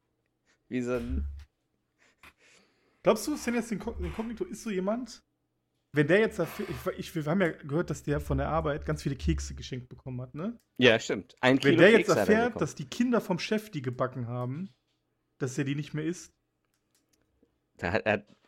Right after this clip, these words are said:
Speaker 1: Kilo Kekse von Kindern
Speaker 2: Ja,
Speaker 1: gebacken?
Speaker 2: es gibt ja so Leute, die nicht
Speaker 1: Wie viel
Speaker 2: keine
Speaker 1: Gramm
Speaker 2: Kekse
Speaker 1: Popel,
Speaker 2: von
Speaker 1: glaubst
Speaker 2: Kindern
Speaker 1: du? Ja, ja, ich auch nicht. Wie viel Gramm, wie viel Gramm
Speaker 2: Also
Speaker 1: Popel,
Speaker 2: du würdest
Speaker 1: glaubst du,
Speaker 2: keine
Speaker 1: hängen da
Speaker 2: Kekse
Speaker 1: dran?
Speaker 2: essen, die deine Kinder gebacken haben?
Speaker 1: Mein Freund, ich habe arbeitsmäßig,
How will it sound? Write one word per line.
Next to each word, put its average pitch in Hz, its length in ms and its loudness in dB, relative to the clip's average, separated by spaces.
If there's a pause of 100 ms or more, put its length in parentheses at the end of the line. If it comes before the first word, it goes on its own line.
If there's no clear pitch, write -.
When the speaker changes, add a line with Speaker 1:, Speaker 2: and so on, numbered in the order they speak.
(400)
Speaker 1:
Kilo 160 260 0
Kekse 302 560 0
von 123 180 -2
Kindern 165 280 -4
Speaker 2:
Ja, 131 60 -4
Speaker 1:
gebacken? 135 200 0
Speaker 2:
es 175 100 -2
gibt 311 140 0
ja 302 80 2
so 175 80 0
Leute, 127 300 -2
die 131 120 -6
nicht 147 100 -4
Speaker 1:
Wie 151 120 4
viel 214 120 4
Speaker 2:
keine 160 120 4
Speaker 1:
Gramm 165 120 8
Speaker 2:
Kekse 185 240 4
Speaker 1:
Popel, 139 140 6
Speaker 2:
von 104 80 8
Speaker 1:
glaubst 110 260 6
Speaker 2:
Kindern 107 280 0 (440)
Speaker 1:
du? - 80 -6
Ja, 101 60 4
ja, 85 300 2 (180)
ich 104 160 0
auch 120 60 4
nicht. 98 340 -4
Wie 165 140 -8
viel 208 80 -2
Gramm, 117 360 4
wie 131 180 0
viel 208 160 -2
Gramm 151 160 2
Speaker 2:
Also - 120 -2
Speaker 1:
Popel, 151 200 2
Speaker 2:
du 160 40 4
würdest 240 60 8
Speaker 1:
glaubst 220 160 6
du, - 40 0
Speaker 2:
keine 262 120 8
Speaker 1:
hängen 240 100 2
da 254 60 2
Speaker 2:
Kekse 220 140 -2
Speaker 1:
dran? 202 80 4
Speaker 2:
essen, - 140 -6
die 202 60 -2
deine 190 160 -2
Kinder 185 260 0
gebacken 139 360 -4
haben? 180 340 -4 (340)
Speaker 1:
Mein 113 160 0
Freund, 120 520 2
ich - 180 -2
habe 131 340 2
arbeitsmäßig, - 960 2